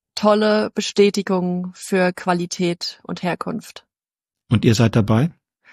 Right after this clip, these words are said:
Speaker 1: Wir sind dabei, ja. Seit Anfang der siebziger Jahre sogar schon.
Speaker 2: Architektur.
Speaker 1: Ähm, ist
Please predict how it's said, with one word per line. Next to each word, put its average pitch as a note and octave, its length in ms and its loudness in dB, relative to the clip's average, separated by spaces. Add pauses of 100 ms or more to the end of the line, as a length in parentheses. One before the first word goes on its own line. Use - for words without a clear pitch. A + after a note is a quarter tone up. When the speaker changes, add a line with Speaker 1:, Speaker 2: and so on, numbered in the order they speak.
(160)
Speaker 1:
Wir G3+ 140 0
sind G3+ 200 0
dabei, E3+ 360 0 (480)
ja. F#3 180 -4 (880)
Seit F#3+ 520 0
Anfang G3 340 2
der F#3+ 100 0
siebziger F#3+ 440 -2
Jahre D#3+ 400 2
sogar D#3 280 -6
schon. - 360 -8 (1400)
Speaker 2:
Architektur. C3 800 2 (1500)
Speaker 1:
Ähm, F#3 480 -8 (160)
ist - 760 -4